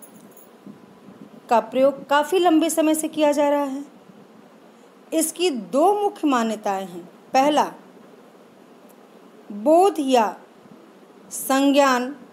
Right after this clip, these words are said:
मानव व्यवहार एवं संवेगों के सर्वाधिक प्रबल निर्धारक है, निर्धारक है। पहला क्या है? बोध या संज्ञान मानव व्यवहार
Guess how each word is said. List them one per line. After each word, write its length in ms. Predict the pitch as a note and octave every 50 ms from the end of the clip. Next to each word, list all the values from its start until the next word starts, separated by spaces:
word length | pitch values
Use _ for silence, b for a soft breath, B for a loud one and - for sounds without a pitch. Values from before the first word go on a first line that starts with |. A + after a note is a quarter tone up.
| - - - - - - - - - - - -
मानव 580 | G#3 G#3+ G#3+ A3+ A#3+ B3+ C4+ D4 D#4+ F#4 G4+ G4
व्यवहार 640 | C4+ C4 B3 B3 A3+ A3+ G#3+ G#3 G#3 G#3+ - - - - - - - - - - - - - - - - - - - - - - - - - - - - - - - - - -
एवं 280 | B3+ B3+ B3+ B3+ B3+ - - - - - - - -
संवेगों 840 | - - - - C#4 C4+ C4+ C4+ C4 C#4+ D#4 D#4+ D#4+ D4 F4+ F#4
के 280 | F4+ F4+ F4+ F#4 F#4+ F#4+ F#4+ - - - - - -
सर्वाधिक 580 | B3+ A#3+ A#3 A#3+ B3 A#3+ A#3+ C#4 C#4+ - -
प्रबल 280 | - A#3+ A3+ G#3+ A3+ A3
निर्धारक 540 | G#3+ G#3 G3+ G3 G#3 G#3 F#3+ F#3 F#3+ F#3+ -
है, 120 | F#3 - - - - - - - - -
निर्धारक 460 | G3+ G#3+ G#3+ G#3+ A3+ A3 G3+ G3+ G3
है। 120 | - - -
पहला 300 | - A#3 A#3+ C4+ D4 D4
क्या 160 | D4 E4 F4
है? 200 | F4 G4+ C5 D5 - - - - - - - - - - - - - - - - -
बोध 320 | G3 A3+ C4 C#4 C4+ A#3
या 160 | B3+ B3+ G#3
संज्ञान 600 | G3 - - G#3 G#3 G#3 G#3+ A3 A3+ C4 D#4+ A4 - - - - - - - - - - - - - - - - - - - - - - - - -
मानव 560 | G3 G3 G3+ A3+ A#3+ C4 D4 D#4+ F#4 G#4 G#4
व्यवहार 680 | E4+ B3 B3+ B3 A#3+ A3+ G#3+ G#3 G3+ G3+ G#3+ B3 D4+